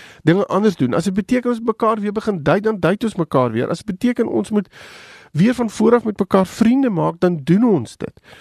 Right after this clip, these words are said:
Gaan dit maklik wees? Luisteraars, <laughs> nee, dit gaan nie maklik wees nie, want,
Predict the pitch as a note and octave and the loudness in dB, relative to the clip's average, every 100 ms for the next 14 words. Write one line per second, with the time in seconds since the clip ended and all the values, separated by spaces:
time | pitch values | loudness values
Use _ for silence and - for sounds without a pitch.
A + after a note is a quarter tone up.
0 | - - _ _ - A#3+ C#4+ - A2+ C#3+ | -20 -20 _ _ -2 0 0 -4 -2 0
1 | G3+ - F3 - F#3 - F3 A#3+ B3+ C4+ | 0 0 -2 0 -4 -4 -2 -2 -2 -2
2 | C4 A#3 F#3 E3 F3+ - - C#4+ - F#3 | -2 -4 -4 -4 -6 -8 -2 0 0 -4
3 | _ - - - - F3+ - - - G#3+ | _ -20 -20 -20 -6 -4 -2 -2 -2 -2
4 | G#3 C3 A#2+ - C3 C#3 C#3+ G#3 E3+ D#3+ | 0 0 -2 -4 -6 -4 -4 -4 -4 -6